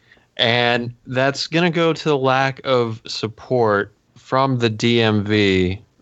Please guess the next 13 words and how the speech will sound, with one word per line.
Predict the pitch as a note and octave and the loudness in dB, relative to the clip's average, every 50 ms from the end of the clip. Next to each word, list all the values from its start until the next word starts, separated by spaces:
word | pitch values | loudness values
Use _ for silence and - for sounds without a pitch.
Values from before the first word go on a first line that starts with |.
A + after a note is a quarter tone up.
| _ | _
for | - - - A2 G#2 | -20 -4 0 0 0
both | G2+ G2 A2+ A2+ A2+ A2+ A2 A2+ | 0 0 0 0 2 0 -2 -2
the | - A2 | -2 -2
Valor | G#2 G2+ G#2+ G2+ G#2 G#2 G2+ G2 F#2+ - - | 0 0 2 2 2 2 2 2 0 0 -2
and | - G2+ G#2 G#2+ G#2+ G#2+ G2+ | -2 0 0 0 0 0 0
the | G#2+ G2 | -2 -2
Brigade. | F#2 G2 G2 F#2 F#2 G2+ G2+ G2 F#2 F2+ F2+ F2+ - - - _ _ _ _ _ _ - | -2 -2 -2 -2 0 0 2 2 2 2 0 -2 -6 -10 -18 _ _ _ _ _ _ -2
The | A2 G#2 | -2 -2
fan | G#2+ - - - B2 B2 B2 B2 B2+ B2+ B2+ | -2 -2 -2 -2 0 2 2 2 2 2 2
support | B2+ - - A2+ A2+ - - A2 A2 G#2+ G#2 G2+ - - - - - - - - - | 0 0 -2 -4 -6 -4 -2 0 0 2 2 0 -2 -4 -10 -20 -20 -18 -18 -16 -4
is | - - A2 G2+ G#2 | -2 0 0 2 2
not | A2 G#2+ G#2 G2+ G2 - | 2 2 2 2 0 0
there. | - G2+ G2 F#2+ F2+ F#2 | 0 2 2 2 0 -2